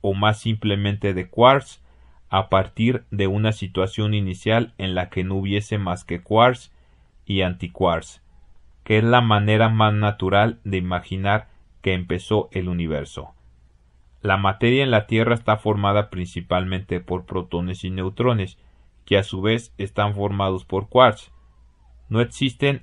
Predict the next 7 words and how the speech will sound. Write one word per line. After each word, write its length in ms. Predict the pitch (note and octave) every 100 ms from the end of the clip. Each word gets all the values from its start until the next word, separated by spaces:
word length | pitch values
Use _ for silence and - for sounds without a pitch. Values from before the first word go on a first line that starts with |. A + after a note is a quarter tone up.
| -
antiprotones 1000 | G2+ G2 G2 F#2+ F#2+ - A#2 B2 B2+ - - -
o 140 | F#2
antineutrones, 1000 | F#2 - F2+ F2+ E2+ - G2 D#2+ B1+ - _ _ _ - -
hechos 380 | G#2 G#2 G#2+ F#2+
de 100 | F#2+
antiquarks, 640 | G2+ - - B2 G#2 - - - - -
excepto 580 | F#2+ - A2+ - B2